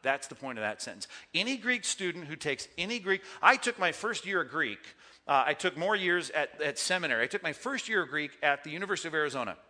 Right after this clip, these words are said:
uh, but in the classics department, right? <laughs> With some really weird people, uh, who had no concern for the Bible, but we all sat there and learned Greek for a year. My first exposure to Greek was with absolutely no biblical, um, uh, bias at all.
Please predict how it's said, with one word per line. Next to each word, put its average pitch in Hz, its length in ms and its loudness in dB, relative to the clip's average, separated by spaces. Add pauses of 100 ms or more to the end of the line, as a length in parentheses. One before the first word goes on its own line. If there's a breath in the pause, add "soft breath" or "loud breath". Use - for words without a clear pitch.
(440 loud breath)
uh, 135 160 6 (280)
but 156 140 2
in 165 60 -6
the 170 80 -2
classics 202 480 2
department, 107 520 -2
right? 147 220 2 (140)
<laughs> - 140 -10
With 202 100 -2
some 156 240 -4
really 185 180 0
weird 165 300 -2
people, 131 340 -4 (240 loud breath)
uh, 135 140 4
who 147 60 -2
had 143 140 0
no 156 140 -2
concern 160 300 -8
for 135 100 -6
the 127 60 -6
Bible, 165 260 4
but 156 140 -6
we 165 80 0
all 214 160 4
sat 165 300 0
there 160 160 0
and 156 120 -6
learned 147 180 -4
Greek 208 220 -4
for 151 140 -4
a 127 40 -2
year. 110 220 -4 (840)
My 156 120 0
first 185 300 -4
exposure 262 420 0
to 220 60 -6
Greek 151 220 0 (220 loud breath)
was 185 160 -2
with 175 160 2 (220 loud breath)
absolutely 202 400 4
no 240 560 4 (100)
biblical, 190 680 0 (160)
um, 143 320 4 (220 loud breath)
uh, 143 260 6
bias 170 460 4
at 135 100 -2
all. 120 400 -2